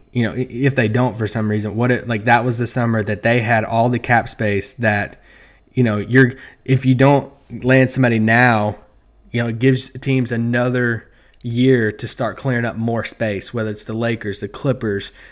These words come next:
you know, stuff like that, and to where, like, you're, you might not be in that spot again. So even if it's good or bad, I think it will be remembered for a while.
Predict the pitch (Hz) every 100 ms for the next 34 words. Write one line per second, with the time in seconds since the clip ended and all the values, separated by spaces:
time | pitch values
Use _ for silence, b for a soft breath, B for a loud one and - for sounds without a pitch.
0 | B 143 113 101 - 135 117 113 101 110
1 | 117 101 - b b b _ 113 117 127
2 | 127 120 113 110 - 120 117 120 120 117
3 | 113 107 107 127 120 107 101 - 110 101
4 | 113 120 107 113 127 143 151 131 117 131
5 | 135 98 127 139 110 101 101 - 110 135
6 | 117 117 110 113 107 107 127 107 98 -
7 | 98 101 98